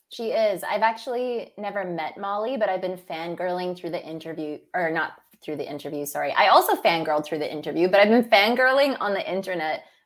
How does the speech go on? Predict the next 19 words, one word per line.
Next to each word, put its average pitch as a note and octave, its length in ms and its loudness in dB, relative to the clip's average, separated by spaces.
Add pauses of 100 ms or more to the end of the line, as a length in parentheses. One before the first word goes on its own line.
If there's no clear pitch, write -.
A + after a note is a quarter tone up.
for G3 100 2
a D#3 140 0
hot F3 400 0
minute, D3+ 340 -6
watching G3+ 420 2
how C#4+ 260 2
hard A3 580 2 (320)
and G#3 100 -2
how G#3 160 0 (180)
fast E3+ 540 0
she's G#3 300 -6
progressed F3 760 -4
and F#3 160 -6
the F#3 80 -4
stuff - 400 -6
that B3+ 160 -4
she C#4+ 220 -8
skis. E4+ 500 -6
Like, E3 420 0